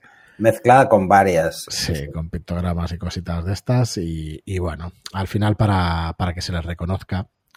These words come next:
Speaker 2: y para que, para que puedan venderse más fácilmente. Son fotógrafos de publicidad, de marcas como Nike, Adidas, Toyota y un montón de marcas más. Parece que estén,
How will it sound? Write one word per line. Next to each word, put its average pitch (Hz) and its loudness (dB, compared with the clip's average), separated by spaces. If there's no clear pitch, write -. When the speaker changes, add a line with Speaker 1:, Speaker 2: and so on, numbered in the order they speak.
Speaker 2:
y 87 -6
para 73 -6
que, 58 -10
para 82 -6
que 82 -12
puedan 80 -4
venderse 80 -8
más 87 -4
fácilmente. 80 -8
Son 151 4
fotógrafos 139 4
de 113 2
publicidad, 90 -6
de 101 -6
marcas 101 -4
como 90 -4
Nike, 104 0
Adidas, 104 0
Toyota 95 -2
y 85 -6
un 80 -6
montón 73 -10
de 101 0
marcas 87 -2
más. 80 -6
Parece 120 6
que 139 6
estén, 117 2